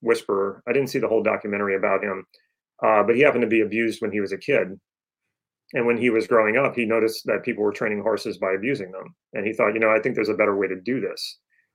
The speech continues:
And so he had a, has a way of connecting with the horses. And so he gives the horse the choice to follow him or to walk away from him. And but by that time, he's already gained the trust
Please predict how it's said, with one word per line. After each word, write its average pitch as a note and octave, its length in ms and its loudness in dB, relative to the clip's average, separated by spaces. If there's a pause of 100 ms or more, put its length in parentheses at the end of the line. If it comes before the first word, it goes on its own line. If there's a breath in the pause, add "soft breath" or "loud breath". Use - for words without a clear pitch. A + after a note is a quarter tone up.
(140)
And A2+ 140 -2
so A#2 140 4
he D3+ 500 0
had A#2+ 160 2
a, A#2 180 6
has A2+ 160 2
a A2+ 60 2
way G2+ 420 2
of G#2 260 2
connecting G#2+ 540 -4
with B2 240 0
the - 80 -2
horses. A2 600 -2 (480)
And A#2 160 -2
so A#2+ 120 2
he A#2 60 0
gives B2+ 180 4
the A#2+ 100 0
horse B2 320 0
the G#2+ 100 -4
choice - 600 -2 (400)
to A#2 120 -2
follow B2 380 4
him A#2+ 260 -2
or A2+ 160 2
to - 140 -6
walk G2+ 240 -2
away G2+ 200 0
from - 200 -8
him. - 260 -16 (680)
And G#2+ 160 0
but A2 240 -2
by A#2+ 120 6
that B2+ 140 4
time, B2 180 0
he's A2+ 100 0
already A2+ 180 4
gained G#2 240 0
the F#2+ 40 -6
trust - 380 -4